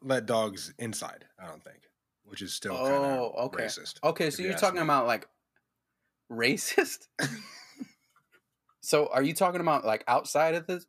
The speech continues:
Speaker 2: the place?
Speaker 1: Yeah, in the, like, the little outside
Speaker 2: Yes.
Speaker 1: area.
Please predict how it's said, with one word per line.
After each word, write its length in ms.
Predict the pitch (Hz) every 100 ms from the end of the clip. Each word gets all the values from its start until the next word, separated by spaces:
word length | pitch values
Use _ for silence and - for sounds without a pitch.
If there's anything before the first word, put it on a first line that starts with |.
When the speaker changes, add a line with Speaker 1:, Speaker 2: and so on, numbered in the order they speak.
| -
Speaker 2:
the 80 | 160
place? 440 | 185 220 - - _ _ _ _ _ _ _ _ _ _
Speaker 1:
Yeah, 300 | 127 117 - - _
in 220 | 127 117
the, 320 | 107 101 95 -
like, 180 | 104 -
the 80 |
little 160 | 117 110
outside 460 | 95 90 - 82 76
Speaker 2:
Yes. 0 |
Speaker 1:
area. 300 | 76 -